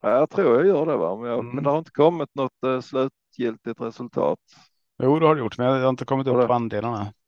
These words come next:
Speaker 2: Det har kommit en, eh, vad utdelningen då landade på har kommit i alla fall.
Speaker 1: Okej.
Speaker 2: Eh, jag
Speaker 1: Mm,
Speaker 2: tror
Speaker 1: det var synd, synd vi brände där i femte faktiskt.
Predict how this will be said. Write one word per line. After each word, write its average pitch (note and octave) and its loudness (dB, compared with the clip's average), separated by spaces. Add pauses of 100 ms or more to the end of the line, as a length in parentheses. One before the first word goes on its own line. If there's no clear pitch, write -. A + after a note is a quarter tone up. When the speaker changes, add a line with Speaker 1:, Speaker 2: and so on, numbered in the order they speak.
(100)
Speaker 2:
Det - -2
har A2+ -2
kommit A2+ -4
en, A2+ -2
eh, A2+ -2 (100)
vad B2 0
utdelningen A2 -2
då G#2 0
landade G2 -2
på G#2+ -8
har G#2 -6
kommit G#2 -10
i - -6
alla G#2 -12
fall. B2+ -2
Speaker 1:
Okej. - -6
Speaker 2:
Eh, - -16 (1900)
jag A2 -14
Speaker 1:
Mm, A#2+ -12
Speaker 2:
tror B2+ -6
Speaker 1:
det C#3 4
var C3+ 2
synd, A#2+ 0 (260)
synd C3+ -4
vi G#2+ 0
brände B2+ -2
där A#2 0
i A2 -2
femte A#2 -10
faktiskt. - -18